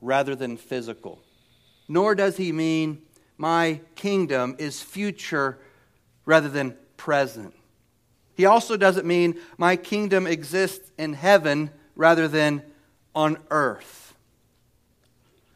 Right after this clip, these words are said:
Christ's kingdom is both spiritual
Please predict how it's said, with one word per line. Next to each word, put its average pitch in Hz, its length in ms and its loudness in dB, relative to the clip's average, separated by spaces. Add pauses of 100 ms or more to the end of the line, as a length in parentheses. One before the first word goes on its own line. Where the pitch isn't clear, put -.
(580)
Christ's 190 340 -2
kingdom 165 380 -6
is 127 140 -8
both 143 420 -6
spiritual 147 760 -8